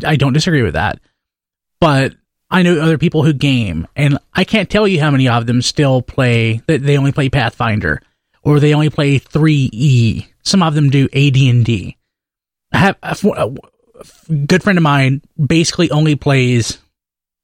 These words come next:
A D and D years later. So I, I think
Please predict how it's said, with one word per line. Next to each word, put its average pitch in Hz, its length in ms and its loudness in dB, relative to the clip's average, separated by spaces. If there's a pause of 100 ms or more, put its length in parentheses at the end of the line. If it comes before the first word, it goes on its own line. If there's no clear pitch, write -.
(180)
A 143 140 4
D 127 180 2
and 107 140 0
D - 280 -12 (540)
years 131 300 2
later. 71 360 -6 (400)
So 135 460 2 (100)
I, - 400 -12
I 202 100 -2
think - 520 -2